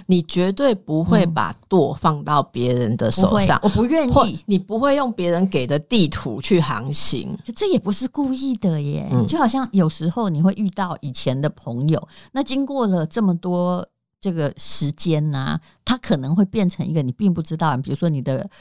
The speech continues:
Speaker 2: 呃，中学同学，哈，什么样的同学，那后来不是也许同学会之后会比较熟嘛。我其实是会避开一种人，就是他开始干涉你的人生，
Speaker 1: 要给建议。
Speaker 2: 开始一直要给建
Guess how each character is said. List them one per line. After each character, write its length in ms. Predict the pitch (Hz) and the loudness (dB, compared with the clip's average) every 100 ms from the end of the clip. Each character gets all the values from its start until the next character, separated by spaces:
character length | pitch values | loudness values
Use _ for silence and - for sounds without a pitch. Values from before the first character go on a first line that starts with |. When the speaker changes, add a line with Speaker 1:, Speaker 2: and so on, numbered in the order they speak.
| - _ - | -20 _ -6
Speaker 2:
呃， 280 | 135 123 139 | -4 -2 -2
中 200 | 180 190 | 2 2
学 160 | 156 | 2
同 220 | - 135 | -4 -4
学， 420 | 156 - - 156 139 | -4 -4 -4 -4 -4
哈， 300 | - 139 - | 0 2 0
什 140 | - 139 | -6 -4
么 80 | |
样 160 | 147 170 | -2 -2
的 120 | 143 | -4
同 220 | - - | -4 -4
学， 280 | 143 - - _ _ - - | -4 -4 -8 _ _ -20 -4
那 100 | 240 | -2
后 160 | 277 | 2
来 120 | 226 160 | 2 2
不 180 | 147 | -2
是 280 | 160 196 190 _ _ | -4 -2 -2 _ _
也 120 | 160 | 2
许 320 | 170 - 147 - | 2 2 -6 -6
同 180 | - 147 | -4 -2
学 100 | 180 | 2
会 140 | 185 | 2
之 100 | 170 | 2
后 80 | 160 | 2
会 120 | 175 | 2
比 100 | 165 | 2
较 180 | 160 151 | -2 -2
熟 380 | 147 - - - | -2 -4 -4 -4
嘛。 180 | - - - - - - - | -4 -6 -10 -18 -20 -16 -2
我 120 | 240 | 0
其 140 | 277 | 2
实 180 | - 208 | -2 -2
是 100 | 269 | 0
会 140 | 262 | 0
避 180 | 247 240 | 0 -4
开 220 | 202 214 | -4 -2
一 80 | 214 | 0
种 240 | 202 170 131 | 0 -4 -4
人， 140 | 131 | -2
就 120 | 180 | 0
是 160 | 202 208 | 0 -4
他 160 | - | -4
开 260 | 226 - 196 | -4 0 0
始 200 | 226 139 | 0 -4
干 260 | - 160 185 | -4 0 0
涉 220 | 185 156 | 0 -2
你 120 | 131 | -4
的 140 | - 123 | -4 -2
人 240 | 139 - | -2 -2
生， 380 | 135 - 143 156 | -2 -2 -2 0
Speaker 1:
要 80 | 185 | -2
给 200 | - 120 | -2 -6
建 200 | - 269 | 2 4
议。 20 | |
Speaker 2:
开 80 | 139 | 4
始 60 | 143 | 2
一 140 | 135 | 0
直 220 | - 156 | -2 0
要 160 | 185 190 | 2 2
给 180 | 185 123 | 0 -8
建 280 | - 196 | -2 0